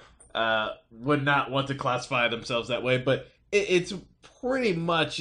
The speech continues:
accepted fact that no one really respects concacaf i-, in terms of an actual confer-, uh, uh, football conference. It, it's, you know, it's Europe and y-, you got South America.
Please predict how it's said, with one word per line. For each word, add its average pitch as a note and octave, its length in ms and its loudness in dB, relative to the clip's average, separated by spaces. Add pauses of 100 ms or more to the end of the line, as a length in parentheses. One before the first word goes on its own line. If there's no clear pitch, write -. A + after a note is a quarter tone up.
(100)
accepted D3 680 0
fact C#3+ 340 4
that B2+ 460 -2 (100)
no F#3 320 4
one G#3 180 6
really F3+ 220 6
respects D3+ 580 2 (120)
concacaf A2+ 640 -2
i-, A#2 220 -2
in C3+ 100 -4
terms C#3+ 240 0
of C3 220 0 (400)
an D3+ 240 0
actual C#3 560 2
confer-, G#3 500 0
uh, G#2+ 480 -4
uh, A2+ 120 -4
football D3+ 380 0
conference. G2 460 -4
It, B2+ 260 -2
it's, A#2 280 -8 (400)
you B2+ 100 -2
know, B2 180 2
it's D3+ 300 2
Europe C#3 680 0
and D#3 340 4
y-, F3+ 60 -4
you D3 440 0
got E3 240 2
South E3 220 2
America. G3+ 400 0